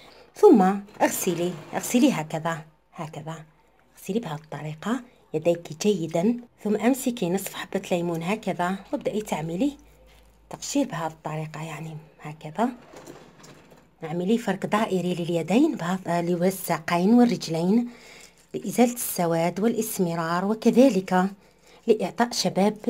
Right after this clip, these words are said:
دائم للجلد. بهذه الطريقة فرك دائري بالليمون جيدًا.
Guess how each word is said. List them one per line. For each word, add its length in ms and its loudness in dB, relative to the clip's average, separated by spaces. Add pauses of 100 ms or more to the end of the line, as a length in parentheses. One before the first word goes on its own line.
(240)
دائم 720 4
للجلد. 560 0 (1400)
بهذه 280 -4
الطريقة 600 -2 (300)
فرك 220 -10
دائري 640 0
بالليمون 760 0 (680)
جيدًا. 580 0